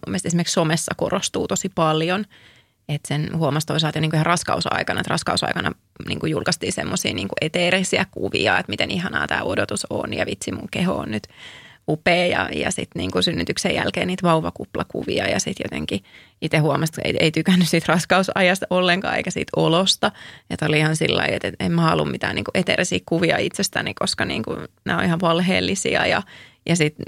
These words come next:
sama juttu, että, että ei ollut niinku heti sitä oloa, niinku, että, että, että on jotenkin aivan sydämen kuvat silmissä, vaikka totta kai niinku halusi pitää vauvasta niinku hyvää huolta ja jotenkin, no mua itseä kannatteli tosiaan tosi paljon se, että mä näin niinku, että mun puolisolla on tavallaan se vauvakupla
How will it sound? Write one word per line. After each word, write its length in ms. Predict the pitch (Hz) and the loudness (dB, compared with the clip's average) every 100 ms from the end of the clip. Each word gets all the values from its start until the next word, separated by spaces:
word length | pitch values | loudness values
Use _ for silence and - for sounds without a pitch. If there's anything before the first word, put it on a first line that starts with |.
| - | -4
sama 260 | - 196 247 | 0 4 4
juttu, 320 | 160 - - | 2 0 0
että, 180 | - - | 0 -4
että 140 | - | 0
ei 160 | 165 160 | 2 4
ollut 180 | 151 147 | 2 2
niinku 160 | 151 165 | 2 4
heti 200 | 160 170 | 4 2
sitä 320 | 190 190 - | -2 0 2
oloa, 360 | - - - 67 | 2 2 2 0
niinku, 320 | - - - | -2 -2 -2
että, 340 | - - - - - | -2 -2 -2 -2 -6
että, 160 | - _ _ - - | -12 _ _ -16 -12
että 300 | - - - | -12 -10 -6
on 100 | - | -6
jotenkin 280 | - - - | -4 -2 0
aivan 220 | - 185 | 0 0
sydämen 380 | 190 64 64 - | 0 0 -2 -4
kuvat 260 | - 180 - | -2 -2 -2
silmissä, 560 | - - - - - 202 - - - - 165 | -2 0 -2 -2 -4 -4 -10 -18 -18 -8 -4
vaikka 220 | 160 165 | -2 -2
totta 280 | 165 - 165 | -2 0 2
kai 180 | 160 | 2
niinku 220 | 160 175 180 | 0 -2 0
halusi 260 | 156 156 | 0 0
pitää 380 | - - - - - | -2 0 0 0 -2
vauvasta 420 | - - 202 - | -4 -2 -4 -4
niinku 200 | - - | -6 -2
hyvää 320 | 185 185 190 | 0 2 2
huolta 480 | 185 - - - - | 2 2 0 0 0
ja 140 | 95 190 _ _ _ _ _ - | 0 -2 _ _ _ _ _ -10
jotenkin, 320 | - 82 - - - - - | -8 -4 -6 -8 -20 -20 -4
no 100 | 175 | 2
mua 140 | 165 160 | 4 4
itseä 260 | 160 - | 2 0
kannatteli 460 | - - 190 - - | 0 0 -2 -4 -4
tosiaan 300 | - - - | -2 -2 -4
tosi 180 | 175 175 | -2 -2
paljon 260 | - - | -2 -2
se, 100 | - | -2
että 140 | - 175 | -2 -2
mä 60 | |
näin 220 | - - - | 0 0 -2
niinku, 240 | - - | -4 -4
että 140 | 170 | -2
mun 120 | 185 - | -2 0
puolisolla 600 | 214 165 - - - - | 2 2 2 0 0 0
on 100 | - | 0
tavallaan 440 | - - - - | 0 2 0 0
se 140 | - 185 | 2 2
vauvakupla 720 | 131 135 185 - - 180 | 4 2 0 -4 -2 0